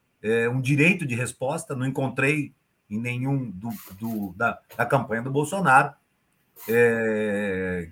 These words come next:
que, na verdade, não deve ser direito de resposta, deve ser uma exceção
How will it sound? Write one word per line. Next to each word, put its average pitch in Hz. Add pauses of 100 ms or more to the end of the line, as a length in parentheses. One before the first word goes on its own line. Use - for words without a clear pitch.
(120)
que, 226
na 220
verdade, 202
não 269
deve 240
ser 226
direito 233
de 226
resposta, 190
deve 127
ser 151
uma 185
exceção 180